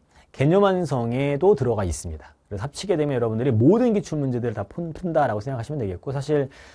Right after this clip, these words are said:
이 베이직과 플러스 다 풀게 되면 육백 문제잖아. 필수 문제들은 다 들어있다고 생각하시면 돼요. 그래서 다른 기출 문제 풀 필요 없이 기출 베이직과 기출 플러스로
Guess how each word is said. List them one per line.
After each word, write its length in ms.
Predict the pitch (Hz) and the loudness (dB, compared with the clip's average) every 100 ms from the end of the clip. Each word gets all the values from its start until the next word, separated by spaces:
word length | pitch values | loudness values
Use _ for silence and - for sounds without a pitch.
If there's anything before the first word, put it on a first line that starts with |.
| - - | -20 -8
이 120 | - | -4
베이직과 960 | 110 143 180 160 160 - 165 175 185 214 _ _ - | 2 4 4 2 -2 0 0 2 0 -2 _ _ -10
플러스 680 | - 190 185 - 107 165 240 | 2 2 2 -2 -4 -4 -10
다 140 | - 127 | -2 -2
풀게 280 | - 180 175 | 0 0 2
되면 160 | 143 | 0
육백 180 | 113 185 | 0 0
문제잖아. 580 | 175 143 107 107 165 - - | 0 -2 -2 -4 -6 -8 -10
필수 480 | - 285 254 - | -2 0 0 -4
문제들은 680 | 240 190 147 120 131 175 87 - _ | -4 -2 -2 -2 -2 -4 -6 -10 _
다 240 | - - 110 | -12 -6 0
들어있다고 440 | 156 156 - 104 | 2 2 0 -4
생각하시면 580 | 98 107 90 - 90 90 | -6 -8 -10 -10 -10 -10
돼요. 180 | 85 85 | -10 -12
그래서 340 | 87 87 92 - _ - - - - - | -12 -10 -12 -14 _ -20 -20 -20 -20 -6
다른 180 | 113 139 | 0 2
기출 180 | 147 151 | 2 2
문제 160 | 147 139 | 0 0
풀 240 | - 156 | 0 -2
필요 200 | - 165 | 0 0
없이 540 | 107 - 151 107 139 180 | 0 -2 -2 -2 -4 -8
기출 280 | 113 139 | -6 -2
베이직과 540 | 117 110 98 92 160 180 | 0 0 -2 -4 -4 -4
기출 340 | 117 - 107 | -6 -8 -8
플러스로 680 | 98 151 147 - 117 175 | -4 -2 -2 0 2 2